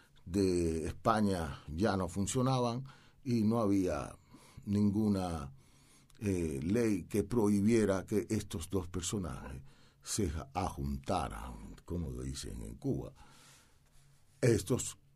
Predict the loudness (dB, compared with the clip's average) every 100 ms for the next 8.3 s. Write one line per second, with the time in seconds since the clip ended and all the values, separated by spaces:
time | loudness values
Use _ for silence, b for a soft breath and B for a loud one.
0 | -6 0 4 6 6 6 4 -2 -4 6
1 | 8 10 8 6 6 8 8 6 4 2
2 | -2 -2 -6 0 4 4 4 2 2 0
3 | -6 b b b -20 2 8 8 6 -6
4 | -10 -2 0 0 0 2 2 2 0 -2
5 | 0 2 4 2 0 b b b -6 -4
6 | 0 2 2 0 0 -2 -2 -4 -2 -2
7 | -2 -4 -6 -6 -6 -6 -10 -8 -8 -6
8 | -8 -8 -14